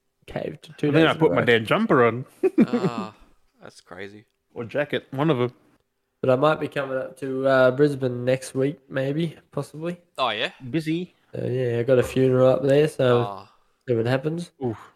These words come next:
Speaker 3: Jeez.
Speaker 1: But, uh, yeah, might go Top Golf. <laughs>
Speaker 3: Might, might go Top Golf.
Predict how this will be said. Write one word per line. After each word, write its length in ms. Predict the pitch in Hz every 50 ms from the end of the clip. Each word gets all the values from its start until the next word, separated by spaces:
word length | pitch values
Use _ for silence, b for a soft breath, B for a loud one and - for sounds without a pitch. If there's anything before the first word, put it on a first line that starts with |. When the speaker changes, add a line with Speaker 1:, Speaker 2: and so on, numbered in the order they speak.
| _ _ _ _ _ _
Speaker 3:
Jeez. 320 | - 113 120 131 131 127
Speaker 1:
But, 180 | 120 190 175 170
uh, 360 | 190 208 208 202 196 180 180 190
yeah, 320 | 226 226 214 196 165 151 B B B B
might 220 | - 151 147 135 139
go 100 | 127 123
Top 320 | 123 - - 143 - -
Golf. 260 | - 135 139 131 - _ _ -
<laughs> 680 | 156 - - - - - - - - - _ _ _
Speaker 3:
Might, 300 | - 160 143 - - - -
might 180 | 143 143 -
go 100 | - 143
Top 200 | 127 135 160 160
Golf. 240 | - 143 135 156 -